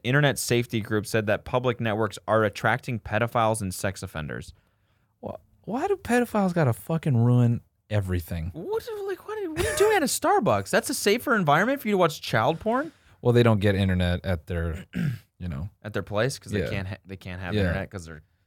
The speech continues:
Speaker 1: convicted. So,
Speaker 2: Yeah.
Speaker 1: yeah, that makes
Speaker 2: Yeah.
Speaker 1: sense. That makes sense.
Speaker 2: That's fucking foul, dude.
Speaker 1: So you're fucking at, on, watching child porn at Starbucks.
Speaker 2: Which is just,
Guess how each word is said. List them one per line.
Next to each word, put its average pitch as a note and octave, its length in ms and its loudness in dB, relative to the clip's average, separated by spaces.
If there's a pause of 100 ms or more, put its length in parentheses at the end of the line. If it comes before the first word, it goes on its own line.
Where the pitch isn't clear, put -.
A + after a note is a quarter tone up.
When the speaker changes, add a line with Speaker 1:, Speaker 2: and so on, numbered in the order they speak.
(120)
Speaker 1:
convicted. D#2+ 500 -16
So, G2+ 60 -2
Speaker 2:
Yeah. F#2+ 240 0
Speaker 1:
yeah, D#2+ 260 -8
that F#2 100 -10
makes F#2+ 160 -2
Speaker 2:
Yeah. E2+ 100 -6
Speaker 1:
sense. D2+ 220 -14 (220)
That F#2 100 -6
makes E2 180 -8
sense. F2 300 -8 (540)
Speaker 2:
That's G2+ 220 0
fucking F#2+ 360 -2
foul, G2 360 -4
dude. F#2 280 -2
Speaker 1:
So G2 120 -2
you're A2+ 120 4
fucking C3+ 340 0
at, G2+ 160 -2 (140)
on, G2 160 -8 (600)
watching G#2+ 440 -4
child G2+ 420 0
porn A#2 260 4
at G2+ 100 0
Starbucks. G#2 720 -2
Speaker 2:
Which F#2 200 -2
is F2+ 200 0
just, - 540 -4